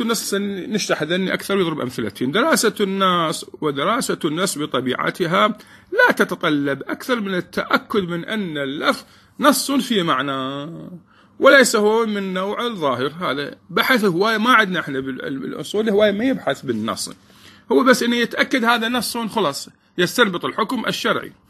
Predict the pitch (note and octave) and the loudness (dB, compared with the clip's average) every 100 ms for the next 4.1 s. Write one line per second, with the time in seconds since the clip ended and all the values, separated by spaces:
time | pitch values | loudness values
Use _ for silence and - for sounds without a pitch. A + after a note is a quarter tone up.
0 | - - - - C#3+ E3 D#3+ D3+ G3+ A3 | -20 -20 -14 -4 2 4 2 -2 0 -2
1 | - G#3 G3+ G#3+ F#3+ F#3+ F3 E3 F#3+ F#3+ | 0 0 2 0 -2 -2 -2 -2 0 -2
2 | D#3+ E3 C#3+ E3 C4 - A3+ G#3 G3+ G3+ | -2 -4 -2 0 0 2 2 2 0 -4
3 | A#3 - _ C#3 C3 F3+ A#2 A#2 F#2+ G#2 | -8 -14 _ 2 4 2 2 -2 -4 -12